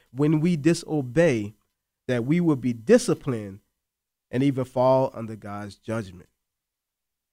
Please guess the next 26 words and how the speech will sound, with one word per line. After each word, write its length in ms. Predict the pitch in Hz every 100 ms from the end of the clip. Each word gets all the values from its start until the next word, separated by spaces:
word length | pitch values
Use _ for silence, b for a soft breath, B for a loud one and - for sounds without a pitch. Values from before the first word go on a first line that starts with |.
| _ _ _ _ _ _ _ _ _ _ _
This 160 | 131 127
is 140 | 123
what 160 | 127 117
happens. 380 | 131 156 - 95 _ _ _ _ _ _ _ _ _ _ _ _ _ -
Hebrews 380 | 160 131 147 143
chapter 300 | 156 147 135
twelve, 460 | - 165 147 - _ _ _ _ -
verse 200 | 135 127
five 360 | - 143 139
through 160 | 143 143
eleven 300 | 139 156 131
says, 320 | - 120 117
"My 160 | 127 131
son, 460 | - 160 156 160 - _ _ _ -
do 100 | 127
not 220 | 143 151
regard 360 | 147 147 156
lightly 360 | 139 151 147 151
the 120 | 131
discipline 500 | 131 151 165 - 151
of 100 | 143
the 100 | 143
Lord, 360 | 147 156 110 - _ _ _ _ _ -
nor 160 | 143 139
be 220 | 143 143
weary 840 | 139 - 139 160 196 151 120